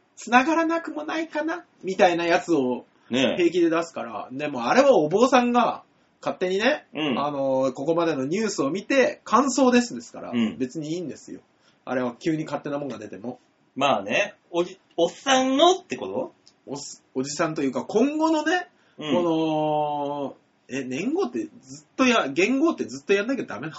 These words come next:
Speaker 1: の？ところで。
Speaker 2: そりゃそうですよ。あのー、だって日本だけですからね、
Speaker 1: 日本だけでしょ？
Speaker 2: 続いてる。うん。
Speaker 1: ずっとやるんでしょ？
Speaker 2: そうですよ。
Speaker 1: じゃあみんなに迷惑のかからない形でやってもらえませんかね？
Speaker 2: <laughs>
Speaker 1: 本当に。書類関係が大変なんですよ。
Speaker 2: まあね。
Speaker 1: こっちは。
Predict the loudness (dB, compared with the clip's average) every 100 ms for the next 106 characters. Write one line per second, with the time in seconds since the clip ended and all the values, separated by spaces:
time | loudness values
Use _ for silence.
0 | -14 -14 -12 -10 -10 -12 -20 _ -12 0
1 | 2 4 2 4 4 4 4 6 6 4
2 | 2 0 -2 0 2 4 4 2 -4 -2
3 | 4 6 8 8 8 8 6 6 6 6
4 | 6 2 0 -8 _ _ _ _ _ -10
5 | -4 2 6 6 6 4 2 2 0 -2
6 | _ _ -8 0 2 2 0 0 2 4
7 | 4 6 6 4 -2 0 2 4 4 2
8 | 0 -2 -2 -2 -2 -2 -2 -2 -4 -6
9 | -10 -16 _ _ -6 0 0 0 -4 -6
10 | -6 -12 -14 _ _ _ _ -20 -20 _
11 | _ -14 -6 -2 -2 -4 -6 2 6 6
12 | 6 4 2 2 2 4 4 2 -2 -4
13 | -8 -14 _ _ -6 -2 -2 0 -2 0
14 | 0 -2 -4